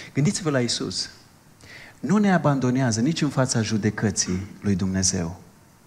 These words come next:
Ce am fi în fața judecății lui Dumnezeu,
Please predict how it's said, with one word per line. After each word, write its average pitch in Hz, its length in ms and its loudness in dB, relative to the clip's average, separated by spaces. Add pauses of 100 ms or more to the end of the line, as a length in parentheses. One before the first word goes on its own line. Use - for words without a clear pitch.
(640)
Ce - 140 6
am 185 200 8
fi 123 440 4 (380)
în 120 80 -4
fața 127 280 -2
judecății 117 520 -2
lui 117 100 2
Dumnezeu, 104 540 -2